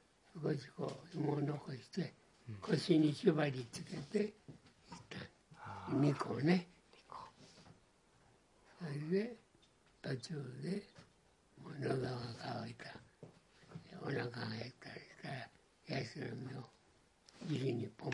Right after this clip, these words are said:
Speaker 1: ポンぶっつけて、
Speaker 2: うん。
Speaker 1: 汁を飲む。で、実を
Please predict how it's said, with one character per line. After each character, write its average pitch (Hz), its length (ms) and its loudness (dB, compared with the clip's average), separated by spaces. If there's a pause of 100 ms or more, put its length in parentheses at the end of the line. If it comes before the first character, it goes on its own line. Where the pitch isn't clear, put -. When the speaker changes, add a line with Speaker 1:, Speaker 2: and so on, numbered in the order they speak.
(100)
Speaker 1:
ポ 131 120 0
ン 117 120 0
ぶ 117 120 -6
っ - 20 -6 (120)
つ - 80 -10
け 131 160 -2
て、 - 220 -12
Speaker 2:
う - 20 -8
ん。 98 80 -8 (320)
Speaker 1:
汁 120 440 -4
を 117 80 -4
飲 117 60 -4
む。 117 240 -2 (920)
で、 135 140 -6
実 127 240 -2
を 123 100 -4